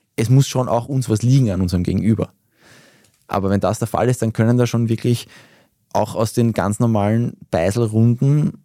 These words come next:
wirklich coole Gespräche rauskommen, wo dann beide rauskommen und sich denken, „Boah, das war jetzt leibernd.“ Weil man einfach wirklich was erfahren hat, weil sich jemand geöffnet hat, weil, ja, Weihnachtsfeiern kann, können auch in sowas enden.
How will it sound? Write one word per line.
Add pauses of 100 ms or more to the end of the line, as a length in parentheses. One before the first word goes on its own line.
(200)
wirklich
coole
Gespräche
rauskommen,
wo
dann
beide
rauskommen
und
sich
denken,
„Boah,
das
war
jetzt
leibernd.“ (920)
Weil
man
einfach
wirklich
was
erfahren
hat,
weil
sich
jemand
geöffnet
hat,
weil, (520)
ja, (1200)
Weihnachtsfeiern (720)
kann,
können
auch
in
sowas
enden.